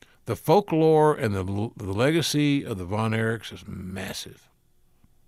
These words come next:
David Von Erich's got, there's a million stories about David and things he did, he's done, and, and he was the next, he's gonna be an N W A champion, all these things. He was twenty-five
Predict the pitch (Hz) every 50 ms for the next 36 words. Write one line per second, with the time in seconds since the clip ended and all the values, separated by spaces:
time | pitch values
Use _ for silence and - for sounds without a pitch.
0 | _ _ _ _ _ _ _ _ _ _ _ _ _ _ _ _ _ _ _ _
1 | _ _ _ _ _ _ _ _ _ _ _ _ _ _ _ _ _ _ _ _
2 | _ _ _ _ - - 98 127 127 156 160 175 160 156 160 156 151 139 135 131
3 | 139 123 - - - _ _ _ - - 120 110 - 123 110 101 101 98 117 123
4 | 147 165 160 - - - 151 156 156 139 127 139 139 143 127 120 127 127 131 127
5 | 131 127 117 107 98 95 - - 123 127 117 113 113 98 101 110 123 127 131 123
6 | 117 110 101 95 104 123 127 127 131 127 120 107 90 - _ _ _ _ _ _
7 | _ _ _ _ _ - - - 104 120 123 113 98 107 107 110 104 113 110 -
8 | - - - 123 107 104 110 104 98 107 - - 127 117 123 110 107 107 104 104
9 | - 131 131 131 123 107 107 95 95 95 - 131 131 131 127 - - 127 120 120
10 | 131 135 127 110 - - 110 110 107 104 98 - - _ _ _ _ _ _ _
11 | _ _ _ _ _ _ _ - 113 95 - - - - 120 123 135 120 - _
12 | - 110 104 101 90 - - - - - - -